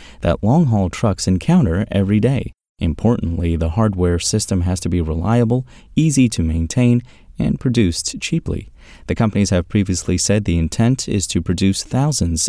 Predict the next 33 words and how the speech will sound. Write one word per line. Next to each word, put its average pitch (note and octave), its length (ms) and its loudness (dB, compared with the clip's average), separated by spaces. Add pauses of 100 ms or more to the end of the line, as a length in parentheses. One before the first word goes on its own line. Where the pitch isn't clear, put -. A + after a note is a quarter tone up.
of E2 240 0
these E2+ 220 -2
systems. - 640 -4 (360)
Aurora G2+ 380 4
co-founder F#2 520 0
and F#2 180 2
C F#2+ 320 0
E F#2 40 2
O E2+ 80 2
Chris - 440 -2
Urmson G#2 520 0
said E2+ 260 -2
finalizing F2+ 720 0
the E2 100 -2
design G2+ 400 2
of E2 100 0
its D#2+ 180 -4
future F2+ 400 -2
hardware E2+ 460 -2 (320)
is A2 140 2
a A2+ 60 4
meaningful C3+ 500 4
step - 360 -2
toward F2+ 340 -2
making C#3 340 0
the B2+ 100 2
unit G2+ 400 2
economics E2+ 640 0
of F#2 200 -2
the F2 180 0
Aurora F#2 460 0
Driver G#2+ 440 0 (360)
compelling B2+ 580 0